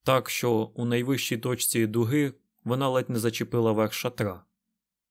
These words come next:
Бояр поводився з нею так упевнено, наче народився з сокирою в руках. Вираз заздрісного захвату промайнув його обличчя.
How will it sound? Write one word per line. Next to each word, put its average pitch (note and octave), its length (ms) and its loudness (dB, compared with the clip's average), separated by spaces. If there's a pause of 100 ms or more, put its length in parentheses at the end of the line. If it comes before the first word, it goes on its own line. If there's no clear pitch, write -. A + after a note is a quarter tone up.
(220)
Бояр B2 400 2
поводився C3+ 500 2
з A2+ 60 -4
нею B2 200 2
так B2+ 280 -2
упевнено, A#2 640 2
наче B2 300 -4
народився C3 580 0
з - 100 -4
сокирою A2 480 2
в A2 40 0
руках. G2 560 -6 (500)
Вираз C3 480 2
заздрісного A#2+ 680 0
захвату B2+ 520 -2
промайнув C3 500 -2
його C3 220 -2
обличчя. A#2 580 -2